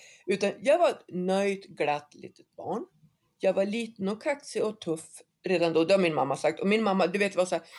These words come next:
men hon var hemma, dagmamma, för att vara hemma med oss, liksom, och alltid var snäll och älskade mig så. Så jag tänker att där kanske jag fick någonstans grunden, alltså, för jag har inte direkt prestationskrav, har inga behov av att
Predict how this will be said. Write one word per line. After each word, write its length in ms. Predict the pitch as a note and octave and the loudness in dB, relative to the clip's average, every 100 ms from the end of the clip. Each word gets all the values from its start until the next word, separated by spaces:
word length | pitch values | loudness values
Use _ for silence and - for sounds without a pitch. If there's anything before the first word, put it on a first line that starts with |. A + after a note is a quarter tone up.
| - _ - | -20 _ -6
men 160 | A3+ | 0
hon 320 | A#3 A#3 A3 | 0 0 -2
var 120 | G#3 A3 | -2 0
hemma, 320 | A3 G3+ G3 | 0 0 -2
dagmamma, 560 | G3 G3 F#3 F#3 F#3 | 0 0 2 0 0
för 80 | F#3 | 0
att 220 | F#3 F#3 _ | -2 -2 _
vara 180 | F#3+ G3 | 0 2
hemma 280 | G3+ F#3 | 2 0
med 140 | F3+ F3 | 0 2
oss, 360 | F3+ F3 - | 0 -2 -6
liksom, 400 | F#3+ F3+ - F#3+ | -4 -4 -2 0
och 220 | F3+ F3+ - _ _ _ | 0 0 -4 _ _ _
alltid 500 | F#3+ F#3+ F#3 - F#3+ | 2 2 0 -4 -2
var 100 | F#3 | -2
snäll 580 | F#3 - - F#3 F3 E3+ | -4 -12 -6 -2 0 0
och 140 | - | 2
älskade 420 | F#3 E3+ - F3 | 2 0 -2 -4
mig 240 | E3 D#3+ D#3+ | -2 -2 -4
så. 300 | - E3+ E3 _ _ _ _ | -4 -6 -6 _ _ _ _
Så 180 | - A#3 | -6 0
jag 260 | A#3+ D4+ | 2 2
tänker 280 | D4+ D#4 C4+ | 0 -4 -4
att 120 | G3+ | -2
där 200 | G3 C#4 | 0 0
kanske 260 | D#4+ A3 G#3+ | 0 -2 0
jag 180 | A3+ B3 | -2 -2
fick 360 | - F4 F4 - | -2 -2 -4 -8
någonstans 640 | G3 F#3 - F#3 F3+ F3+ - | -6 -6 -4 -4 -4 -6 -10
grunden, 840 | F#3 B3+ F4+ E4+ E3+ D#3 C#3 D3 | -4 0 0 0 0 2 0 0
alltså, 180 | F#3 G3+ | -2 0
för 120 | A#3 | 2
jag 100 | A#3 | 4
har 120 | B3 | 4
inte 260 | A#3 A3 B3+ | 2 -2 0
direkt 340 | A#3 G#3+ - - _ _ | 2 0 -4 -20 _ _
prestationskrav, 880 | G#3+ F#3+ F3+ - E3+ - - - - | -4 -2 -6 -6 -12 -12 -14 -14 -10
har 160 | - F3+ | 0 2
inga 200 | A#3+ B3+ | 2 0
behov 420 | B3+ B3 B3+ B3 | 0 0 0 2
av 100 | B3 | 2
att 160 | A#3+ | 2